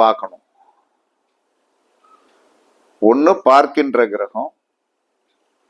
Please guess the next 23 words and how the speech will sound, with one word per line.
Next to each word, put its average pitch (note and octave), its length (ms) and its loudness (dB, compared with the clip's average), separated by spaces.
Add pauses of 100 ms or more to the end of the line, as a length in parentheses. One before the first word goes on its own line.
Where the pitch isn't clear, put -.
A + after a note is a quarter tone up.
(240)
இல்ல A#2 280 4
நிற்கின்ற G#2+ 440 -2 (100)
கிரகணத்து-, F#2 560 -6
கிரகத்தை G#2+ 520 0 (800)
நீங்கள் B2 280 2 (200)
இடைவிடாது C3+ 1400 4
பிடிக்கணும். B2+ 420 -6 (640)
ரெண்டு B2 300 2
கூடையவனுக்கு D#3 600 2 (300)
ரெண்டாம் C#3+ 340 0
இடத்துல C#3 300 0
ஒரு B2 160 2
கிரகம் C3+ 320 4
இருந்த, A#2+ 240 -2 (120)
இருந்துச்சா, B2 460 0 (720)
அது A2 240 0
சுக்கிரன் D#3 400 2
இருந்தா C#3 240 0 (480)
பெஸ்ட், A#2+ 320 -2 (460)
குரு B2+ 260 4
இருந்தா C#3 240 2 (140)
பெஸ்ட். A#2 300 -2 (420)
எந்த A#2+ 440 -2